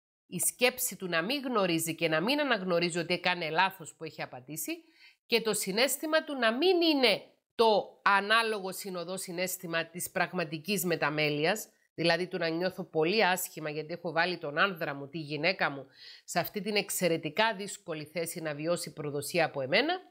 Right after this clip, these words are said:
μπορεί το συναίσθημα του να είναι Πω, πω, φοβάμαι μήπως και χάσω τα καλά της κοιλιάς μου,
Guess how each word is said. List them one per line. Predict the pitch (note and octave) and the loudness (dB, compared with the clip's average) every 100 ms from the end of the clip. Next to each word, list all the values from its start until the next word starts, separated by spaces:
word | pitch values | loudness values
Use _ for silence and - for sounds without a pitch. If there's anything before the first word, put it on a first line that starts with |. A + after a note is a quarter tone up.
| _ - - | _ -20 -10
μπορεί | - B3+ C4+ | 4 4 6
το | B3 | 2
συναίσθημα | - E3 A#3+ - C4 B3+ | 0 2 0 0 0 0
του | G#3+ | 2
να | D3+ | 4
είναι | F3+ A3+ A#3 - - _ _ _ A3 | 4 4 2 -2 -20 _ _ _ 4
Πω, | A#3+ | 4
πω, | A#3 A3 | 4 0
φοβάμαι | A3+ A3 F3+ D#3+ G#3 A#3 G3+ | 0 2 2 4 4 4 -2
μήπως | F3+ G#3 F#3+ - | -8 -8 -12 -14
και | E3 | -14
χάσω | - F#3 F#3 | -4 -2 -2
τα | F3+ | -6
καλά | E3+ D#3 D#3+ E3+ | -6 -2 -2 -2
της | F3 | -6
κοιλιάς | - D#3+ D3 E3 E3+ D#3 | -10 -6 0 2 2 -4
μου, | D#3 C#3 | -12 -12